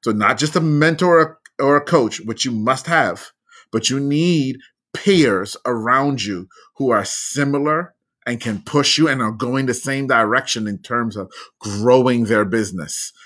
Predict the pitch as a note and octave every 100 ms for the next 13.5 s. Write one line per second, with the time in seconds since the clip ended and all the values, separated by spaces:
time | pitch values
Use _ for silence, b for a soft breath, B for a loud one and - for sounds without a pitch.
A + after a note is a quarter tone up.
0 | b A#2 G#2+ A#2 G#2 A2 A2 A#2 F#2+ G#2+
1 | G2+ A2+ G#2 G2 F#2+ G#2 F#2+ E2+ C2 -
2 | - _ B B B B - D#3+ E3+ D3
3 | C#3+ C#3+ - - _ _ _ G#2+ B2 D#3
4 | D#3 F3 - D3+ D3+ D3 C3 A2+ E3 E3
5 | E3 - B2 A#2 E3 E3 D#3+ D#3 b _
6 | G#2 E3 E3+ D#3 C#3 D3 D3 C3+ D3 -
7 | - A#2+ A#2 A2+ A2 - B2+ B2 A#2+ A2+
8 | C#3 D#3+ D#3+ D3+ D3+ C#3+ A#2+ B2 C3 C3
9 | C#3+ C#3 C3+ A2+ A2+ - C#3+ C3 B2+ B2+
10 | - B B - C3 C#3 C#3+ C3+ B2+ A#2+
11 | A#2 A2 C3 B2+ B2 G#2+ G2 A#2 A2+ A#2+
12 | - A#2+ A#2+ A#2 F#2+ A2 G#2 B2 B2 A#2+
13 | B2 B2+ B2 A#2+